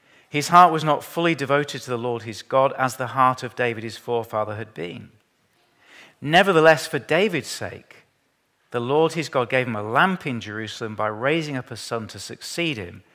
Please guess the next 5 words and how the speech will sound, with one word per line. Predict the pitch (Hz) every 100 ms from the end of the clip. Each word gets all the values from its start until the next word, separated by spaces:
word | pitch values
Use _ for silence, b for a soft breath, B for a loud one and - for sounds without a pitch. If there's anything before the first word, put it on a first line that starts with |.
| b b
and | 120 113
by | 107
making | 107 110 107 - 104 104
Jerusalem | - 101 101 92 - 95 92 92 _
strong. | - - 95 -